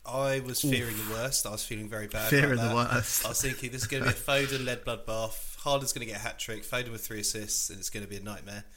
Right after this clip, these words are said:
Speaker 1: But they were, like, they were unreal. They both put in maybe the best
Speaker 2: Unreal.
Speaker 1: performances in years, potentially. That might be slightly hyperbolic, but that's how it genuinely felt. Gomez in particular was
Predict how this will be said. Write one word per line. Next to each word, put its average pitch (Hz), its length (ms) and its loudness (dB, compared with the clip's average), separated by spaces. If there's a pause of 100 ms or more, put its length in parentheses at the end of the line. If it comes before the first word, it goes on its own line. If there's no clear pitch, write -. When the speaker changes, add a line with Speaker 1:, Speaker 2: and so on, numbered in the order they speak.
(460)
Speaker 1:
But 151 300 4 (720)
they 160 120 -6
were, 202 80 -4
like, - 340 -4
they 180 140 4
were 196 100 2
unreal. 190 320 0 (120)
They 113 100 -6
both 120 240 -2
put 113 120 -2
in 120 280 -2 (840)
maybe 143 260 0
the 135 160 6
best 135 340 4
Speaker 2:
Unreal. 107 160 2
Speaker 1:
performances 104 640 2
in 101 100 -6
years, 113 580 -2
potentially. 104 640 -8 (440)
That 127 100 -4
might 165 160 6
be 139 60 2
slightly 123 260 2
hyperbolic, 113 560 -2
but 120 100 -4
that's 135 160 2
how 123 140 0
it 113 60 -6
genuinely 107 400 -4
felt. 98 380 -6 (460)
Gomez 147 360 4
in 104 60 -4
particular 98 400 -4
was 92 160 -6